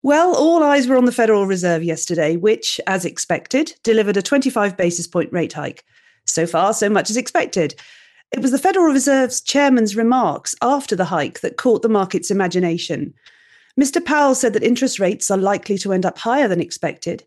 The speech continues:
signaling that Fed officials are mainly concerned about the risk of doing too little to tame inflation rather than squeezing the economy too much. The markets rallied on Mister Powell's more dovish comments, including the fact that he could say for the first time, and I quote,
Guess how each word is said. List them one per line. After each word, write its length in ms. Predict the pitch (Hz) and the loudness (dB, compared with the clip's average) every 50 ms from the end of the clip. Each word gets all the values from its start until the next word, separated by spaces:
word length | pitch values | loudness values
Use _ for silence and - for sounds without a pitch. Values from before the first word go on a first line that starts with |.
| _ - _ | _ -20 _
signaling 380 | - - - 240 233 240 226 226 | -8 -2 -2 0 0 2 2 0
that 120 | 233 - | 0 -2
Fed 180 | - - 240 240 | -2 -2 -2 0
officials 380 | 302 - 233 214 - 202 190 202 | 0 -2 -2 -2 -2 -2 -4 -2
are 60 | 202 | 0
mainly 320 | 208 208 220 269 285 277 | 2 2 4 4 2 2
concerned 400 | - 208 208 180 - 202 196 185 | 0 -4 -4 -2 0 0 0 0
about 180 | 185 196 175 - | 0 -2 -4 -4
the 80 | 185 | -4
risk 220 | 175 196 180 - - | -6 -6 -6 -8 -8
of 80 | 165 | -6
doing 240 | 170 196 185 180 175 | -2 0 0 0 -2
too 180 | 175 - 214 190 | -2 -2 -2 -2
little 320 | 175 208 262 262 - 196 | 0 -2 -2 -2 -4 -6
to 100 | 175 185 | -6 -6
tame 300 | 170 - - 202 190 185 | -8 -4 -2 -2 0 0
inflation 640 | 175 170 165 - 247 233 240 233 - - 156 147 160 - - - _ _ _ _ - | 0 -2 -2 -2 -2 -2 -2 -2 -4 -6 -6 -6 -8 -12 -16 -20 _ _ _ _ -4
rather 260 | 214 214 208 185 202 | -2 0 0 0 0
than 280 | 190 196 180 180 180 165 | 0 0 2 0 0 0
squeezing 500 | - - - - 220 220 202 175 185 185 | -2 -6 -4 -2 0 0 0 0 0 2
the 140 | 185 175 165 | 2 2 0
economy 580 | 165 165 - - 240 196 170 151 143 139 - - | -2 -2 -2 0 0 0 0 -2 -2 -6 -8 -8
too 200 | - - 196 165 | -6 -4 -2 -2
much. 500 | 165 180 170 143 - - - - - - _ _ - - - - - - _ _ - | 0 -2 -2 -2 -4 -6 -8 -8 -8 -8 _ _ -20 -20 -20 -20 -20 -20 _ _ -2
The 80 | 233 | 2
markets 360 | 233 262 294 311 302 294 185 220 | 4 4 4 4 2 0 0 0
rallied 340 | 220 254 269 269 262 233 | 0 2 2 4 4 4
on 140 | 214 214 214 | 4 4 4
Mister 220 | 220 220 - - 202 | 2 2 0 -4 -6
Powell's 280 | - 214 214 208 208 | -2 0 0 2 2
more 160 | 214 220 202 | 2 2 0
dovish 380 | 208 180 226 233 262 262 - - | 0 0 0 0 0 0 -2 -2
comments, 480 | - 185 160 160 131 127 - - - - _ _ _ | -4 -4 -2 -2 -2 -4 -6 -8 -10 -12 _ _ _
including 460 | - 208 208 - 254 269 285 294 311 | -4 -4 0 2 2 4 6 6 6
the 80 | 294 277 | 4 4
fact 380 | 277 - 226 185 139 - - - | 2 -2 -4 -4 -4 -4 -6 -6
that 160 | 208 170 185 | -6 -4 -4
he 120 | 185 226 | -4 -6
could 160 | 208 - 208 | -4 -4 -6
say 280 | - - - 214 190 196 | -4 0 0 2 2 2
for 140 | 185 - 185 | 0 -2 -4
the 100 | 180 185 | -6 -6
first 400 | 185 - 247 254 277 269 - - | -4 0 0 2 2 0 -2 -4
time, 400 | - 170 151 139 151 214 233 - _ _ - | -4 -2 -2 -2 -2 -4 -6 -8 _ _ -6
and 120 | 160 156 | -4 -2
I 120 | 160 147 143 | -2 -4 -4
quote, 480 | 147 - - 139 127 165 - - - | -6 -4 -2 -2 -2 -2 -4 -8 -14